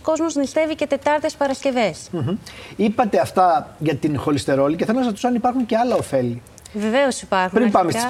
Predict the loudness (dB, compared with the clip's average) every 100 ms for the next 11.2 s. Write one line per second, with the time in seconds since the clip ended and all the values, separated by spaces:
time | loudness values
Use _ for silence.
0 | 2 2 2 2 2 2 2 2 4 2
1 | 0 -8 0 2 2 2 2 2 2 2
2 | 2 2 2 2 2 2 2 2 4 2
3 | 0 -2 -2 -6 -4 -4 -4 -8 -18 -8
4 | 0 2 2 2 2 2 0 0 -2 0
5 | 0 0 0 -4 -2 -2 0 0 0 0
6 | -2 -4 -4 -4 -4 -2 -2 0 0 -2
7 | -2 -2 0 0 0 -2 -2 0 0 -2
8 | -2 -2 -2 -2 -2 -4 -4 -4 -2 -2
9 | 0 -2 0 -4 -2 -4 -2 -2 -2 -2
10 | -2 -2 -4 -4 -2 -2 -2 -8 -20 -20
11 | -12